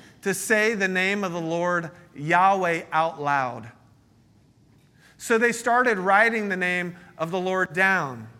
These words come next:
And when they went to translate the Old Testament from Hebrew into the Greek in the third century B C, what name do you think they used to translate Yahweh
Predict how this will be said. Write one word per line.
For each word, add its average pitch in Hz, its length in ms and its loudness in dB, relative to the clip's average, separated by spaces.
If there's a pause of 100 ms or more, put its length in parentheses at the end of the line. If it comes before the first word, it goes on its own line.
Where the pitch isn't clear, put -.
(1800)
And 196 180 0
when 226 140 2
they 220 140 2
went 240 240 0
to 208 100 -4
translate 214 680 0
the 185 100 -4
Old 208 260 -2
Testament 214 480 0
from 196 240 -4
Hebrew 208 380 -2
into 226 320 -2
the 196 80 -4
Greek 185 540 -2
in 170 100 -6
the 185 80 -4
third 208 340 -2
century 202 440 -4
B 185 260 -6
C, 208 500 -10 (920)
what 254 320 2
name 240 360 2
do 202 80 -4
you 226 140 0
think 226 340 -2
they 202 200 2
used 196 720 -2 (960)
to 202 100 0
translate 226 600 0
Yahweh 170 720 2